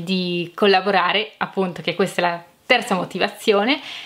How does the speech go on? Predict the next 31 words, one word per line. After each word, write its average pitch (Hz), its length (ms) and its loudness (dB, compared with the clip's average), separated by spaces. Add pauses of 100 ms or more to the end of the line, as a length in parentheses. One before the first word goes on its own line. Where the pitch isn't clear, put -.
(160)
la 208 100 4
co-, 233 180 2
di 202 560 4
collaborare 226 640 2
col 185 400 2
proprietario, 190 840 0
col 190 180 -2
suo - 160 0
amico, 185 500 0 (400)
eh, 185 360 0
che 208 240 4
ovunque 220 440 2
va 226 300 2 (800)
gli 208 200 4
piace, 196 560 2
eh, 175 680 0
svolgere 170 960 0
delle 175 160 2
attività 185 600 0
con 185 260 0
lui, 180 420 0 (400)
eh, - 80 0
appunto, 185 920 0
che 190 120 -6
sia 175 520 0
di 170 80 -4
andare 175 240 0
in 180 80 -4
montagna, 254 840 0
al 190 160 4
mare 190 500 2